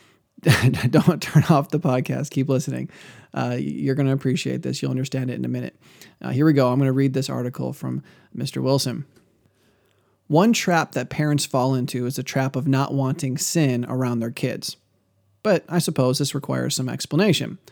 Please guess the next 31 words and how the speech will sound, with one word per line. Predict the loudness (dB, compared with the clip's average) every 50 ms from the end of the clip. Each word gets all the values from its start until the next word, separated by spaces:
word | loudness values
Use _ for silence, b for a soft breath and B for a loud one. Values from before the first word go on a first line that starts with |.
| b b b b b b b b b
The | -4 -2
mistake | -2 0 0 2 2 2 2 2
arises | 2 2 4 4 4 2 2 0 -2 -2
because | -4 -4 -2 -2 -2 0
there | 0 -2 -2
are |
a | -2
bunch | -2 -2 -2 0 0 0 -2 -2
of | -4 -4
sins | -4 -4 -4 -4 -4 -4 -4
that | -4 -6 -8
parents | -8 -6 -4 -4 -4 -4 -4 -6
should | -6 -6 -6 -6 -4 0 0 0 0 0
keep | 0 0 0 0
away | 0 -2 -2 -2
from | -4 -6 -6 -6
their | -6 -6
kids. | -6 -8 -10 -8 -10 -12 -12 -14 _ _ _ _ _ _ _ _
Kidnappers, | -10 -6 -4 -4 -2 -2 -4 -2 -2 -4 -4 -4 -6 -10 -12 -12
for | -12 -10
starters, | -8 -8 -6 -6 -4 -6 -6 -6 -10 -14 -14 -12
and | -10 -8 -8 -8 -6 -4
cocaine | -4 -4 -2 -2 -2 -2 -2
dealers, | -2 -2 -2 -4 -4 -6 -6 -8 -8 -10
and | -10 -6
pornographers, | -2 0 0 0 0 -2 -4 -4 -4 -4 -4 -4 -2 -2
and | -2 0
seducers, | 0 2 4 4 4 4 2 0 -2 -2 -2 -2 -2
and | -2 -4 -4 -4 -2
Cartesian | 0 0 0 2 2 0 2 2 0 0
duelists. | 2 2 2 2 0 -2 -4 -8 -10 -10 -10 -14 -14